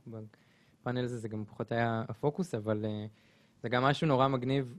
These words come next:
וגם באמת ב-, בעניין של תיק עבודות, אני זוכר שהייתי לוקח פרסומת של אפל,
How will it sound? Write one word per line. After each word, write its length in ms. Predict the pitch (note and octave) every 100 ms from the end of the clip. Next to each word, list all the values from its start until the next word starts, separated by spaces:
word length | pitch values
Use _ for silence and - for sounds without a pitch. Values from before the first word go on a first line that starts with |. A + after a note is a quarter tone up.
| - - -
וגם 420 | A2+ A2+ B2+ B2+
באמת 320 | B2+ A#2+ A#2+ B2+
ב-, 180 | A#2 A2
בעניין 300 | A#2 A2+ A#2+
של 140 | A#2+ A#2+
תיק 200 | C3+ C3
עבודות, 360 | A#2+ B2 D3
אני 100 | A#2
זוכר 220 | A2 A#2
שהייתי 280 | A#2+ B2 A#2+
לוקח 400 | A2+ A#2 A#2 - - _ _ _ _
פרסומת 380 | B2 G2+ C3+ C3
של 140 | A#2+
אפל, 400 | B2+ - C#3 C#3